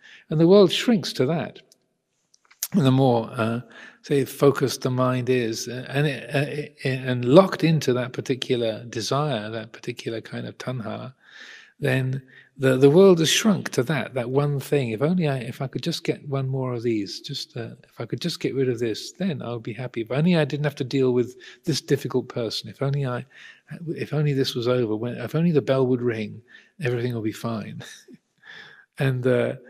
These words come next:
uh, this is how desire works. It shrinks the world. It, it tells you you're incomplete, that there's something missing, and that if you could just get that missing piece, if you could just get that thing that would fill the gap,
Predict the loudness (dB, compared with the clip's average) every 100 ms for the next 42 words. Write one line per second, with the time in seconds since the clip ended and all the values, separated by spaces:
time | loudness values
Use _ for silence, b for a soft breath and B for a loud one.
0 | B B B _ -2 -2 -2 -6 -12 _
1 | _ _ _ _ _ 4 6 8 6 2
2 | 2 0 2 0 2 0 0 0 0 -4
3 | -6 -6 -4 0 0 0 -2 0 4 4
4 | 4 0 -8 -8 0 2 4 4 2 4
5 | 4 4 -2 0 -4 -4 -4 -4 -8 -18
6 | _ _ _ _ _ _ -8 4 4 6
7 | 0 -2 -2 0 0 0 -4 -8 -18 _
8 | _ _ _ -4 0 0 0 -2 0 0
9 | 2 0 0 -10 B B _ -4 0 0
10 | 0 -2 -2 0 0 0 -2 -4 -6 -4
11 | -2 -2 -2 -2 -2 -6 -2 -2 -2 -6
12 | -6 -4 2 2 2 -2 -4 -6